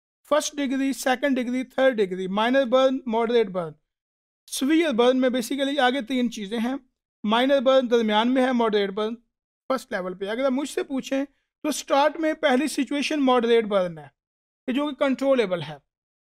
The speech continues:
मॉडरेट एवरेज है, एवरेज को भी मॉडरेट हम बोलते हैं। माइनर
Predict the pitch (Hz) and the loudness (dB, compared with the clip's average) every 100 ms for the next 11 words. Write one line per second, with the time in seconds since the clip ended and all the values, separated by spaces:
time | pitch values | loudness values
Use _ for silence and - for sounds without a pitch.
0 | _ _ _ _ _ _ - 254 254 247 | _ _ _ _ _ _ 0 2 4 4
1 | 247 247 _ _ _ 240 240 220 226 - | 2 0 _ _ _ 0 0 2 -2 -2
2 | 165 139 - _ 226 233 277 247 269 269 | -10 -12 -16 _ -2 0 -2 -2 -2 2
3 | 254 233 233 226 233 196 180 185 165 180 | 2 4 4 2 -4 -4 -6 -8 -8 -2
4 | 226 285 269 | 0 2 2